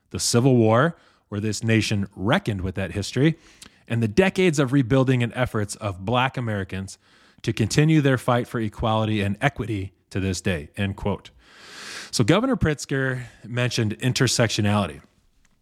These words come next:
which I was trained on in Chicago Public Schools. The idea of intersectionality is that your race, sex, income level, sexual orientation,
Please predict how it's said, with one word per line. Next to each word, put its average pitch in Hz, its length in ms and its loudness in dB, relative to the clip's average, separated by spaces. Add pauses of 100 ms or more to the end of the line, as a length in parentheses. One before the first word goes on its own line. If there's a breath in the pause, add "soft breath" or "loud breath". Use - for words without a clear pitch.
(120)
which 123 180 2
I 147 220 4
was 160 160 0
trained 107 320 -4
on 104 240 -2
in 104 260 -4
Chicago 98 420 0
Public 92 260 0
Schools. 101 380 0 (440 loud breath)
The 117 160 4
idea 170 400 6
of 135 360 0
intersectionality 113 1160 0 (500)
is 98 200 -4
that 104 200 2
your 95 180 0
race, 123 560 0 (360)
sex, - 640 -2
income 123 360 -2
level, 123 560 2 (200)
sexual 98 400 -6
orientation, 120 800 2